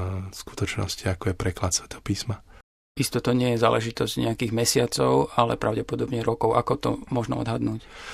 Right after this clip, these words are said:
Speaker 1: Tak zatiaľ nevieme presne časovú dotáciu, ktorá bude potrebná. Plánuje sa iste na viacero rokov táto práca.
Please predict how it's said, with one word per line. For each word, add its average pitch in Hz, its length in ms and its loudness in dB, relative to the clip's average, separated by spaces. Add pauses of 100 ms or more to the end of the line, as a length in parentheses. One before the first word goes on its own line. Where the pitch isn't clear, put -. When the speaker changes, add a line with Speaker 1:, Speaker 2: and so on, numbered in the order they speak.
(180)
Speaker 1:
Tak 107 240 8
zatiaľ 95 640 6
nevieme 98 640 6
presne 107 560 4
časovú 98 480 2
dotáciu, 104 560 4
ktorá 95 320 0
bude 95 160 2
potrebná. 101 800 4 (240)
Plánuje 95 320 8
sa - 240 -2
iste - 320 0
na 92 240 4
viacero 90 480 2
rokov 90 400 2
táto 98 240 2
práca. 101 560 2